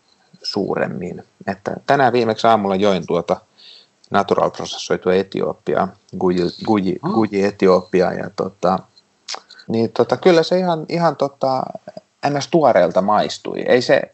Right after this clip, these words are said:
Speaker 1: toki nyt mitenkään hirveän pitkään ehtinyt siellä vanhenemaan, mutta, mutta tota, en ole havainnut mitään sellaista, niin kuin, että olisi niin sanotusti offiksi mennyt.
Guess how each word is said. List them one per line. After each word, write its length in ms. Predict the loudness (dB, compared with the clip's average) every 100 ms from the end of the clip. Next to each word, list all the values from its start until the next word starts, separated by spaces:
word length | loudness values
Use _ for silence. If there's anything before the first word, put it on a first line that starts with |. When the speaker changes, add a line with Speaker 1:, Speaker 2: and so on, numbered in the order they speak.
| -4
Speaker 1:
toki 240 | -2 -2 -4
nyt 260 | -4 -10 -8
mitenkään 480 | -4 0 2 2 -2 -12 _ _ 0
hirveän 280 | 4 4 2
pitkään 420 | -4 0 2 2
ehtinyt 360 | 0 -8 -8
siellä 380 | -4 0 0 0 -4 -2
vanhenemaan, 800 | -2 -2 -4 -4 -4 -4 -4
mutta, 460 | -4 -10 0 0 2
mutta 320 | -4 -8 -4 -4
tota, 260 | 0 2
en 120 | 2
ole 80 | 2
havainnut 440 | 2 4 2 0 -6
mitään 360 | -6 -4 -4
sellaista, 420 | -4 -6 -6 -6
niin 200 | -6 -6
kuin, 200 | -8 -8 -8 _ _ _ _
että 140 | -4
olisi 220 | -4 -4 -6
niin 120 | -8
sanotusti 260 | -8 -10 0
offiksi 560 | 0 0 -8 -14 -12 -12
mennyt. 420 | -10 -12 -16